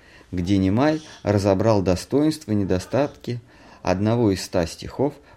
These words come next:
прославленного богослова, после чего тот принял,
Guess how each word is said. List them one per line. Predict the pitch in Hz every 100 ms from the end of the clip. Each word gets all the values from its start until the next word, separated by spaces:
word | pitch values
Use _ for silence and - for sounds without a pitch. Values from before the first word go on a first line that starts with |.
| -
прославленного | 90 87 104 123 135 139 127 123
богослова, | 127 131 139 - 117 110 107 - - - - -
после | 98 - 87
чего | - 113 151
тот | 156 131 131 - _ _ - -
принял, | 104 139 143 131